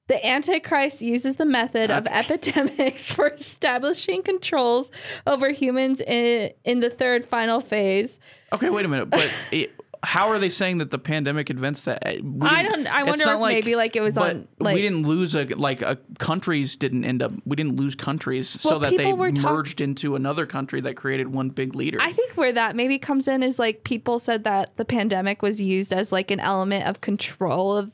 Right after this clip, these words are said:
Speaker 1: you know, the human race.
Speaker 2: But,
Speaker 1: Anyways.
Speaker 2: I, I mean,
Speaker 1: <laughs>
Speaker 2: sure, I guess, but we use the government for other, like, means of control. Like, we use food
Speaker 1: Absolutely.
Speaker 2: stamps and stuff like that that have been around since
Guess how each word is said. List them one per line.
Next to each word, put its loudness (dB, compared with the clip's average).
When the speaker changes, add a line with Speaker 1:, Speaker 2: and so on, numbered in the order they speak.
Speaker 1:
you 0
know, 2
the 0
human -2
race. 0
Speaker 2:
But, -4
Speaker 1:
Anyways. 2
Speaker 2:
I, 0
I 0
mean, 4
Speaker 1:
<laughs> 0
Speaker 2:
sure, 2
I 0
guess, 0
but -2
we 0
use 0
the -6
government -2
for -4
other, 0
like, -4
means 0
of -6
control. -4
Like, 2
we 2
use 0
food 2
Speaker 1:
Absolutely. 0
Speaker 2:
stamps -4
and -2
stuff -2
like -6
that -2
that -2
have -4
been -2
around -2
since -2